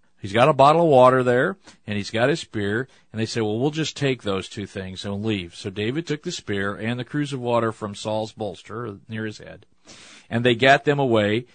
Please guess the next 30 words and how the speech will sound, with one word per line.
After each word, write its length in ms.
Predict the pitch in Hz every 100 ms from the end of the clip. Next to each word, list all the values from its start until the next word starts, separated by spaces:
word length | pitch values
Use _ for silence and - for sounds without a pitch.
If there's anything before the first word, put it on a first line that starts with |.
| _
and 160 | - 113
no 160 | 143 165
man 220 | 156 135
saw 340 | - 123 120
it, 80 | 131
nor 220 | 143 127
knew 260 | 131 185 143
it, 140 | 139
neither 280 | 156 156 147
awaked, 440 | 131 160 135 127 -
for 100 | 123
they 140 | 117
were 140 | 127
all 160 | 147 151
asleep, 460 | 127 - 147 143 127
because 720 | 135 - 208 185 135 147 143
a 80 | 120
deep 320 | 120 196 -
sleep 340 | - 160 156
from 180 | - 139
the 60 | 120
Lord 560 | 127 185 131 113 117 - - _
was 240 | 117 127 -
fallen 560 | - 135 120 104 104
upon 480 | 113 110 127 123 113
them. 320 | 104 90 78 - _ _ _ _ _ _ _ _
It's 200 | 110 107
an 60 | 147
interesting 460 | 180 147 123 117 98
thing. 440 | 143 110 101